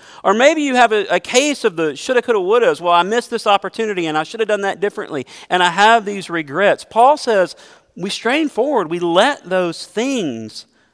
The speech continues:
go." Or maybe you're living in the past. Maybe you're looking back to what you've done or how you've served or what God did for you. Great. The be-, the best is yet to come. Let's keep marching and running toward Christ.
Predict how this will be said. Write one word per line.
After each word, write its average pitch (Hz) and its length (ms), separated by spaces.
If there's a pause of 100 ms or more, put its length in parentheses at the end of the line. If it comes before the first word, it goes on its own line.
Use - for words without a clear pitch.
(200)
go." 156 560 (1000)
Or 160 120
maybe 269 220
you're 196 120
living 196 240
in 220 80
the 226 80
past. 240 400
Maybe 226 220
you're 190 100
looking 175 340
back 180 360
to 190 320
what 180 240
you've 190 260
done 160 400
or 117 120
how 170 180
you've 185 240
served 160 500
or 113 60
what 151 240
God 180 280
did 170 200
for 143 200
you. 101 140 (320)
Great. 175 580 (400)
The 139 100
be-, 202 280
the 160 120
best 226 340
is 175 120
yet 190 160
to 170 80
come. 233 280
Let's 208 160
keep 240 180
marching 185 460
and 151 120
running 165 300
toward 143 260
Christ. 185 440